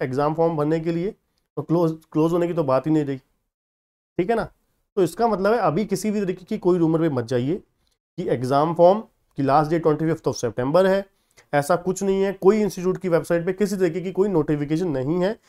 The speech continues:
कि एग्जाम फॉर्म की लास्ट डेट क्या है, है ना। तो इसलिए इस चीज़ को बिल्कुल ही रिलैक्स हो जाइए। जब आपका एग्जाम फॉर्म का विंडो ओपन हो जाएगा, हम आपको नोटिफिकेशन के through, वीडियो के through properly बता देंगे कि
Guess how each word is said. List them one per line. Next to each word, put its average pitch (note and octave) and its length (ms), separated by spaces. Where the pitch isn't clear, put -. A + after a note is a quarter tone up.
कि D3+ 60
एग्जाम D3 480
फॉर्म F3 220
की F3 120
लास्ट C#3+ 300
डेट F#3+ 260
क्या E3+ 200
है, A#2 120
है G3+ 60
ना। G3 100
तो A#3+ 300
इसलिए G#3+ 480
इस G#3 140
चीज़ G3 140
को F#3 160
बिल्कुल E3+ 360
ही F3+ 180
रिलैक्स E3+ 320
हो F3+ 60
जाइए। F#3+ 300
जब F3 160
आपका G3+ 340
एग्जाम C#3+ 460
फॉर्म F#3+ 300
का D#3 100
विंडो E3 320
ओपन G3+ 220
हो G3+ 120
जाएगा, F#3+ 340
हम E3 140
आपको E3+ 260
नोटिफिकेशन E3 680
के F#3 80
through, F#3 200
वीडियो D3+ 220
के E3+ 80
through E3 200
properly D#3+ 420
बता C#3 280
देंगे F3 240
कि - 680